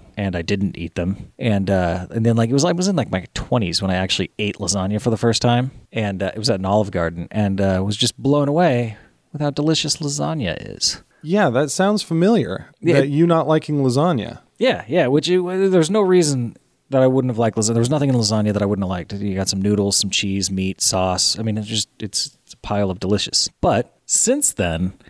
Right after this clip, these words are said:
Speaker 1: since my, I, all my formative years, I didn't really,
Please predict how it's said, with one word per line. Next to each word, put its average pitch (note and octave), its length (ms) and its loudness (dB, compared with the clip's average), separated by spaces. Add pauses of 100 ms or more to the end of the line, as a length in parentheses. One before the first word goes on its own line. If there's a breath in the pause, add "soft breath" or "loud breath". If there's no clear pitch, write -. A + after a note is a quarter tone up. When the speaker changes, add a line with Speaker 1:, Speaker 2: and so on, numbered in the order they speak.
(120)
Speaker 1:
since - 280 -2
my, C3 200 2
I, B2+ 220 2 (320)
all C#3+ 180 2
my D#3+ 120 2
formative C#3+ 440 2
years, C3 360 2
I A#2 80 0
didn't B2+ 320 -2
really, A#2 380 2